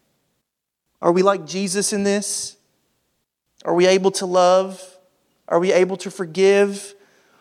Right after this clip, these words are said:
Are we able to show a better way? God's way.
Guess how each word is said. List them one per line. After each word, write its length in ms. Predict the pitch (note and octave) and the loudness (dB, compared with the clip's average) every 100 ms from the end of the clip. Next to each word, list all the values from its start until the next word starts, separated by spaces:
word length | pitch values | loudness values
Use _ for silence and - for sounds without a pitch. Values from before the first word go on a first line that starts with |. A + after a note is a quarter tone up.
| _ | _
Are 140 | F3 | -2
we 100 | F3+ | 0
able 300 | F#3+ F#3+ F#3+ | 2 2 0
to 80 | F#3 | -2
show 580 | - - G3 F#3 F#3 F#3+ - _ _ _ | -4 -2 0 2 0 -2 -10 _ _ _
a 80 | - | -10
better 340 | C#3+ F#3+ G3 F#3+ | -2 0 2 2
way? 460 | G3 F#3+ G3+ F#3+ - _ _ _ _ _ _ _ | 2 0 -2 -8 -18 _ _ _ _ _ _ _
God's 340 | - F3 F#3 F3 | 2 2 2 0
way. 380 | G3 G3+ G3+ | 0 0 -4